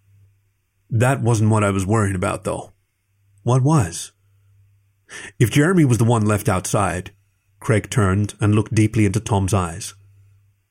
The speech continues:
"does that mean the guy with the mask wasn't left outside?" Tom looked up and down the street for a long time before he admitted that the only thing there was to say was, "I don't know."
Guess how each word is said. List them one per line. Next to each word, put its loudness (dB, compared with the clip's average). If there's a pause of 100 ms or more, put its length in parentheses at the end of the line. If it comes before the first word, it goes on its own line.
(100)
"does 0
that 0
mean 4
the 0
guy 2
with 0
the 0
mask 0 (460)
wasn't 0 (260)
left 0
outside?" 0 (1600)
Tom 0
looked 0
up 0
and 0
down -2
the -2
street -4
for -4
a -2
long 0
time -2 (260)
before 2
he 4
admitted 0
that 0
the 4
only 2
thing 0
there 2
was 0
to -8
say 0
was, -2 (500)
"I 0
don't 2
know." 2